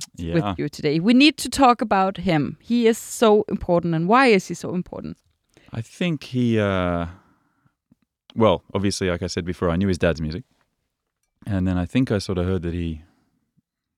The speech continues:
Speaker 1: he was, I don't think I heard his record before I saw him play. I, he,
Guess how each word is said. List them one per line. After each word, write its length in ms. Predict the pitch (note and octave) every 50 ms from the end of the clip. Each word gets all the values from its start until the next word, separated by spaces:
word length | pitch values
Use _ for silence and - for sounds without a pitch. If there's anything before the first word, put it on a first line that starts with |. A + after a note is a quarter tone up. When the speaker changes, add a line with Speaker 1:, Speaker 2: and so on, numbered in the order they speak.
| _ _ _ _ _ _ -
Speaker 1:
he 100 | F#2 F2+
was, 220 | F2 E2+ - - _ _ _ _ _ _ - -
I 20 | -
don't 80 | C#3+ G3
think 120 | G#3 -
I 40 | E3+
heard 140 | D3+ D#3 D3
his 120 | C3 G#2+
record 240 | A2+ A#2+ - A#2+ G2+
before 280 | G#2 - - G#2+ G2
I 60 | F#2 F2
saw 180 | - G#2 F#2+
him 140 | F2 E2+ E2
play. 280 | - A2+ A2+ G#2+ E2 D2+
I, 160 | D#2+ F2 - -
he, 240 | F2+ F#2+ G2+ -